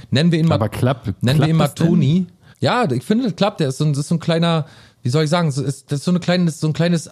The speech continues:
Speaker 1: Ablenkmanöver. Ist, als wenn so ein, so ein Meteor auf, auf die Erde herabstürzt und, und, und erst so eine kleine Rakete, die da immer dagegen st-, also die da so reinprescht und so ein bisschen die Bahn verändert. Ist schon so. Die k-, werden schon so ein bisschen,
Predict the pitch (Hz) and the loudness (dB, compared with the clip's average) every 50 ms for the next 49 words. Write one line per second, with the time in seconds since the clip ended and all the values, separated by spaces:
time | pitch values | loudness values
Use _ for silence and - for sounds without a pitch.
0 | - - 165 170 175 156 147 143 101 113 110 110 110 104 113 107 127 - 147 147 | -8 -8 -6 -2 -2 0 0 0 0 0 0 0 0 0 -2 -2 -2 -2 -4 -4
1 | - - 151 156 160 151 135 143 156 156 147 131 143 151 147 139 151 170 - 185 | -2 0 0 2 2 2 2 2 2 2 2 2 2 2 2 2 2 0 0 0
2 | 147 156 160 160 147 139 143 - - - 135 131 - 143 - 131 151 160 156 147 | 0 2 2 2 2 0 -2 -2 -2 -2 -2 -2 -2 -2 0 0 2 2 2 2
3 | 139 131 147 147 - - - 156 151 - - 113 131 135 120 92 113 123 120 110 | 2 0 -2 -2 -4 -2 -2 -2 -2 -2 -2 0 0 0 2 2 0 0 0 0
4 | 82 117 120 98 107 135 - - - 135 139 135 135 - - 135 131 135 117 123 | -2 -2 -2 0 -2 -2 -4 -2 -2 0 0 2 0 2 0 0 2 2 0 -2
5 | 120 - - 151 - 131 107 104 98 95 90 98 101 98 98 95 98 104 101 98 | -2 -2 -2 0 0 0 0 0 0 0 0 0 0 0 -2 -2 -2 -4 -2 0
6 | 117 123 127 123 104 98 95 92 - - - _ - - - - _ - - 101 | 0 2 2 2 2 0 0 -4 -6 -12 -20 _ -20 -18 -18 -16 _ -6 -6 -4
7 | 101 101 101 104 101 98 101 98 101 95 92 104 113 120 113 - - - 117 113 | -2 -2 -2 0 0 0 0 0 -2 -2 0 0 0 0 -2 -2 -4 -4 -4 -4
8 | - - 104 104 110 104 110 104 123 - - 135 120 120 104 104 107 113 127 123 | -4 -4 -4 -2 -2 0 0 0 0 0 0 0 0 0 0 0 0 0 0 0
9 | - 110 - 98 98 98 - - - - - 110 95 90 98 92 101 113 113 - | -2 -2 -2 -2 -2 -2 -2 -2 -2 0 0 -2 0 -2 -2 -2 -2 -4 -4 -4
10 | - 104 120 131 139 175 170 170 - 151 143 151 143 160 156 - 160 156 151 143 | -4 -2 0 2 2 2 2 0 0 0 0 0 0 -2 -2 0 0 2 2 2
11 | 131 | 0